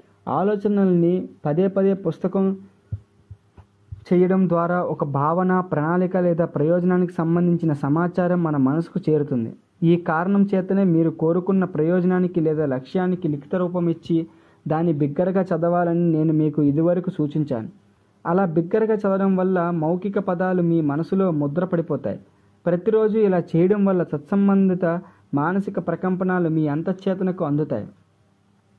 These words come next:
దురదృష్టకరమైన విషయాలు ఏమైనా ఉంటే, వాటిని మీ జీవితం నుంచి తొలగించుకు-,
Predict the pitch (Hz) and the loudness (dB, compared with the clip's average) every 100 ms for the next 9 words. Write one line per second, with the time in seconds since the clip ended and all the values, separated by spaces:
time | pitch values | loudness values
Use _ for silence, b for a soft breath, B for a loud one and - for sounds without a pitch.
0 | b b b b - 160 202 214 214 214 | b b b b -2 0 2 0 0 -2
1 | 208 202 202 196 160 156 190 190 190 180 | 0 2 2 4 2 0 0 2 2 2
2 | 180 180 180 165 156 156 165 165 156 151 | 2 2 2 0 0 0 0 0 -2 -2
3 | 170 185 165 156 139 147 180 185 190 185 | 0 0 2 2 2 2 2 2 2 2
4 | 180 170 147 160 180 175 170 170 | 0 -2 0 0 0 -2 -2 -4